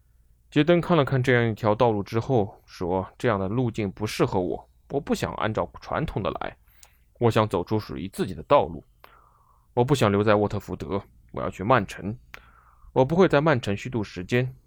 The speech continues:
我要去德国。现在他即将去到曼联。我不知道这个行当之外的人们是否懂得杰登做出这些决定需要多么坚定的信念和多么强大的心态。他是一名非常出色的球员，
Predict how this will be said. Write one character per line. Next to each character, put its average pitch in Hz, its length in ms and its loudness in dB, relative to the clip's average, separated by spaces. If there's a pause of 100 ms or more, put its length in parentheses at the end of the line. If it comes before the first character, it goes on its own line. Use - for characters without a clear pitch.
(100)
我 - 160 -10
要 57 120 -6
去 - 260 -14
德 98 200 4
国。 - 300 -6 (460)
现 85 200 -8
在 - 360 -6
他 87 100 -8
即 - 160 -16
将 101 180 -4
去 - 140 -10
到 85 100 -4
曼 104 240 0
联。 - 280 -12 (720)
我 147 100 0
不 175 120 4
知 170 100 -2
道 170 140 8
这 156 100 0
个 139 100 0
行 117 200 -2
当 123 160 4
之 151 160 -4
外 170 140 4
的 117 80 4
人 90 180 -4
们 101 100 0
是 - 160 -6
否 117 140 2
懂 82 240 -4
得 90 100 -2
杰 113 200 -2
登 131 180 0
做 139 160 -4
出 139 140 -6
这 220 140 -6
些 175 140 -2
决 - 280 -10
定 165 260 -2 (300)
需 - 180 -6
要 82 100 -4
多 104 140 -2
么 87 140 -4
坚 123 280 0
定 127 140 -8
的 95 80 -4
信 147 260 -4
念 78 240 -6 (140)
和 82 160 -10
多 92 160 -4
么 87 140 -6
强 76 360 -12
大 113 140 0
的 82 80 -6
心 117 240 -6
态。 135 260 -6 (840)
他 - 100 0
是 135 160 2
一 127 60 4
名 117 140 4
非 127 120 0
常 117 200 2
出 160 200 -4
色 147 140 -8
的 110 80 0
球 90 260 -8
员， 85 160 -6